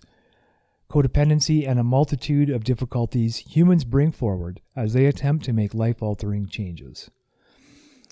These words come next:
If you are interested in attending our upcoming or future groups, being a guest on the podcast, or looking to make a donation or help in some other way, please contact us through our website,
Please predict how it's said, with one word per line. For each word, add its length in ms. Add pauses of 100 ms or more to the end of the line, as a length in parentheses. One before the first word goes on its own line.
(160)
If 180
you 140
are 80
interested 520
in 80
attending 540
our 240
upcoming 480
or 160
future 360
groups, 500 (1000)
being 220
a 60
guest 320
on 80
the 60
podcast, 600
or 160
looking 300
to 80
make 220
a 40
donation 540
or 180
help 300
in 80
some 220
other 160
way, 280 (360)
please 200
contact 540
us 220
through 200
our 120
website, 560